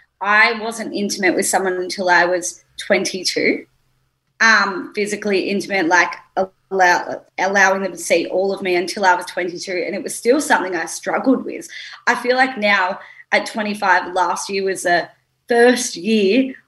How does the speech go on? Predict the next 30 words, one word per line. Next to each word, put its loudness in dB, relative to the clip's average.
I 2
was -6
actually -6
able -2
to -8
enjoy 2
intimacy 0
with -2
myself 0
and 2
with -2
another 0
person, -2
because -8
I 4
was -4
constantly 0
in 2
my 4
head, 0
like, -2
which -10
I 2
think -2
a 0
lot 0
of -4
people -2
struggle -2
with. -4